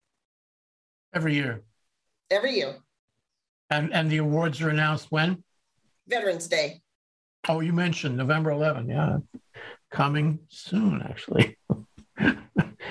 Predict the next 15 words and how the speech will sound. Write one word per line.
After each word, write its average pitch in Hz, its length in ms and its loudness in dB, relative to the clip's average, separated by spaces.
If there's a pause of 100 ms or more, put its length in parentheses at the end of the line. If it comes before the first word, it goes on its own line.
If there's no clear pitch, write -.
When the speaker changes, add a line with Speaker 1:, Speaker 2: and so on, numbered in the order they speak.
(280)
Speaker 1:
my 151 220 0
view. 160 240 -2 (320)
Okay, 190 220 0
Deb, 165 420 -2 (160)
uh, 156 220 2
your, 196 360 0
your 220 240 0
words, 208 400 0
your 190 140 0
message 190 500 0
you 175 120 2
wanna 185 180 2
leave 190 300 0
with 196 200 -2
people, 247 460 0